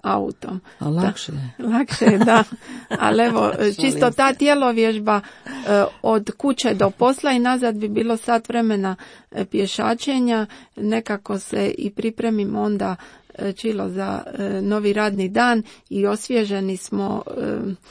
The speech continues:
Speaker 1: imamo neke nove ideje, e, kad hodamo, ako je to još u nekoj, e, ugodnoj okolini, e, tim bolje. Pa, e, sjećam se, evo, kad je bila korona,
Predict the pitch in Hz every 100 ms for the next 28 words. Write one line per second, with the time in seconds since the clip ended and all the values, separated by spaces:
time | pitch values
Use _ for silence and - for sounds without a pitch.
0 | - _ - 220 220 202 202 208 208 202
1 | 202 202 185 190 190 202 202 - - -
2 | 220 208 - 214 196 233 214 202 202 202
3 | 202 - 190 - 208 202 202 - - -
4 | - - 196 202 214 196 196 - - 202
5 | - - 208 196 208 202 208 196 - 190
6 | 196 196 208 202 - - - - 214 202
7 | 196 208 190 180 - - - - 220 214
8 | - 214 208 247 233 226 208 196 220 208
9 | - 196 202 196 214 208 - 202 208 208
10 | 196